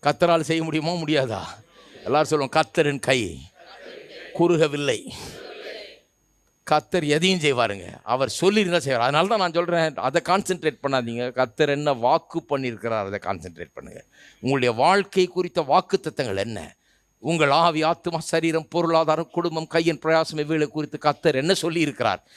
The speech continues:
அதுல கான்சென்ட்ரேட் பண்ணுவீங்களா? இல்ல உங்க பிரச்சனை மேல கான்சென்ட்ரேட், பிரச்சனையை பற்றி விடுங்க. இல்லைங்க, அது ரொம்ப பெரிய பிரச்சனையாங்க, இது தீரவே தீர, இது இப்படி ஆயிடும்ன்றாங்க. அப்ப-, அதை கான்சென்ட்,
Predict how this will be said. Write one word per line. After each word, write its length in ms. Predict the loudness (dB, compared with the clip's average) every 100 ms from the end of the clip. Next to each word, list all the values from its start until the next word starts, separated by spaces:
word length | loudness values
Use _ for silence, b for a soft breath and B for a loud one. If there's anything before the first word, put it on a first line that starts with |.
| b
அதுல 440 | 2 4 6 6 4
கான்சென்ட்ரேட் 520 | 2 -2 -4 -4 -8 -8
பண்ணுவீங்களா? 540 | -8 -4 0 0 0 b b b
இல்ல 200 | 2 4
உங்க 120 | 4
பிரச்சனை 380 | 2 2 2 4
மேல 180 | 4 2
கான்சென்ட்ரேட், 420 | 0 -2 -4 -6
பிரச்சனையை 500 | -4 0 2 4 4
பற்றி 180 | 2 -2
விடுங்க. 400 | -2 -2 -4 -6 _ _
இல்லைங்க, 300 | 2 4 6
அது 160 | 4 4
ரொம்ப 280 | 4 4 4
பெரிய 260 | 4 2 2
பிரச்சனையாங்க, 600 | -2 -2 0 0 0 -2 B B
இது 220 | -4 0 2
தீரவே 380 | 4 4 2
தீர, 240 | 0 -2 -2 B
இது 160 | -2
இப்படி 260 | 0 2 4
ஆயிடும்ன்றாங்க. 540 | 4 4 0 -2 -2
அப்ப-, 160 | -4 -6 _
அதை 300 | -4 0 0
கான்சென்ட், 320 | 0 -2 -4